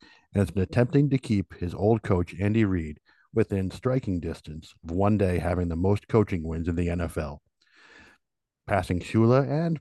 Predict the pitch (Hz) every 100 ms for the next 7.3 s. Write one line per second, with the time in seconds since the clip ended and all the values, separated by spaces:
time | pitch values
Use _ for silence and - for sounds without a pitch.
0 | - - 123 113 92 90 85 80 _ _
1 | 90 90 80 78 73 80 78 - - _
2 | _ _ _ _ _ _ _ _ _ _
3 | - 95 95 - 113 95 80 - - _
4 | _ _ _ _ _ _ 147 156 - 139
5 | 143 120 107 90 - - - _ _ 98
6 | 101 107 107 104 - 101 110 98 78 80
7 | 73 71